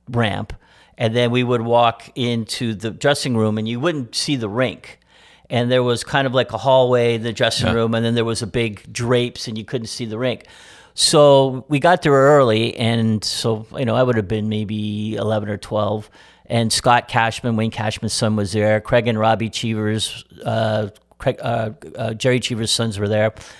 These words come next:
Speaker 1: So we usually went out for a skate before. So we were getting our skates on, and we got our, you know, we were walking out, and for some reason, Terry O'Reilly and Peter McNabb were kinda hanging around, and which was kinda weird. They were making small talk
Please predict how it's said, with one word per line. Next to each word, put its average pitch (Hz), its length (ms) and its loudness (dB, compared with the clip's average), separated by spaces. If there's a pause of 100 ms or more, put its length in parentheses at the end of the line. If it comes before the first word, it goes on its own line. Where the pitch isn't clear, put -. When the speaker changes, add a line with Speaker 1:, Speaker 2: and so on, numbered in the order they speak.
(120)
Speaker 1:
So - 160 -6
we 220 80 0
usually 147 240 0
went 131 120 2
out 123 160 2
for 120 80 -4
a 104 40 -2
skate - 340 -2
before. 95 500 -2 (520)
So - 200 0
we 143 140 6
were 170 80 6
getting 151 180 4
our 131 80 4
skates - 420 0
on, 117 240 0
and 117 80 0
we 117 120 -2
got 113 160 4
our, 113 80 2
you 110 100 -4
know, 107 160 2
we 117 80 0
were 123 120 0
walking 113 360 2
out, 104 220 0
and 110 80 -8
for 117 100 -8
some 277 480 2
reason, 170 600 0 (520)
Terry 196 340 6
O'Reilly 143 600 6
and 123 80 0
Peter 139 320 0
McNabb 117 480 2
were 113 60 -2
kinda 110 340 -2
hanging 113 320 0
around, 104 560 -4
and 107 200 -4
which 123 200 -4
was 120 120 -4
kinda 147 340 0
weird. 117 360 2
They 127 140 4
were 127 160 2
making 117 300 -2
small 123 380 0
talk - 460 -8